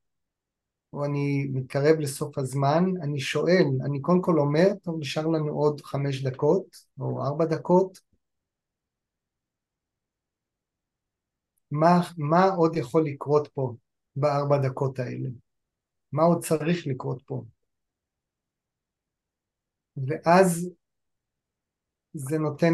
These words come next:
את החוויה שאוקיי, צריך פה ל-, להתאסף. ובדרך כלל באים רעיונות לאיך לארגן את ה-, את החדר או את ה-, את הקונסטלציה.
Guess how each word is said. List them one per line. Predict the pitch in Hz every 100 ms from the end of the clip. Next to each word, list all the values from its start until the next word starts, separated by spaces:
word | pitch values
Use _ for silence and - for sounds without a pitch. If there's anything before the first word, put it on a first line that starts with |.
| 165
את | 165 165
החוויה | 151 147 143 143 147 165 180
שאוקיי, | - 156 147 143 127
צריך | 123 143 131 -
פה | 156
ל-, | 151 147 147 151 151
להתאסף. | 151 143 151 - 147 131 - - _ _ _ _ _ _ _ _ _ _ _ _ _ _ _ _ -
ובדרך | 147 147 151 180 196
כלל | 214 185
באים | 170 170 170
רעיונות | 165 151 151 151 151 -
לאיך | 151 156 -
לארגן | 156 143 139 143
את | 131 -
ה-, | 131 127 120 120 131 _ _ _ _ -
את | 139
החדר | 143 - 147 135 131
או | 120 127
את | 127 135
ה-, | 127 123 123 131
את | 135
הקונסטלציה. | 135 147 135 - 135 135 131 -